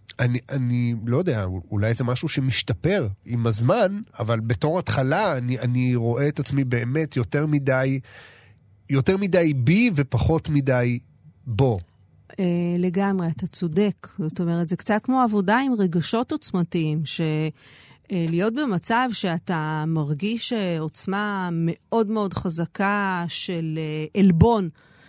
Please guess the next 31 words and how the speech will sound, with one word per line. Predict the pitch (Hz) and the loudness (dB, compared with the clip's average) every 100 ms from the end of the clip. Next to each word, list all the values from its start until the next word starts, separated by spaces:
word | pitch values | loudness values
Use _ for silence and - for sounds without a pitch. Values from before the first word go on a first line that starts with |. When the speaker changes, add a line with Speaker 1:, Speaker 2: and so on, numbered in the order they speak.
| - - _ | -20 -20 _
Speaker 2:
או, | 190 170 170 - | 2 4 2 0
או | 175 160 - | 0 0 0
כעס, | 269 226 202 226 | 2 4 2 0
אבל | 214 | 0
עדיין, | 254 294 440 587 587 554 - | -2 -2 -2 -2 -6 -8 -6
אתה | |
יודע, | 453 277 381 440 403 349 294 | -6 -2 -2 0 0 0 -2
אומר, | 277 330 311 | 0 0 0
"אני | 220 202 | 0 0
מזהה | 190 180 285 427 466 | -2 -2 -2 -2 -4
את | |
הכעס | 415 - 349 330 - | -8 -4 -4 -4 -4
או | 269 | -6
את | 233 240 | -4 -2
העלבון, | 220 220 233 415 440 262 | -2 -2 0 0 0 -2
ו-, | 240 - | -4 -6
ואני | 185 190 180 170 175 170 165 | -8 -8 -6 -4 -4 -2 -4
בסדר, | 160 - 247 320 285 233 185 | -2 -2 -2 -2 -2 -4 -4
אני | 180 170 165 | -6 -8 -10
ככה | - 175 | -8 -6
ממשיך | 165 156 214 220 | -4 -4 -6 -6
להתנהל | 277 226 - 165 190 269 233 | -4 -4 -2 -2 -2 -2 -2
בנחת." | 180 180 240 - 190 - - | -2 -2 -2 -2 -6 -6 -8
לא, | 440 262 | -4 -2
אנחנו | 185 - 226 226 226 | -4 -4 -4 -4 -2
ממש | 220 233 285 - | -2 -2 -4 -6
לא | 233 | -8
חושבים | - - 175 170 | -8 -8 -6 -6
שזאת | - 170 170 160 | -6 -4 -4 -6
הנקודה. | 180 160 - 170 156 - - - - - _ | -8 -8 -6 -6 -6 -10 -20 -20 -20 -20 _
אנחנו | - | -14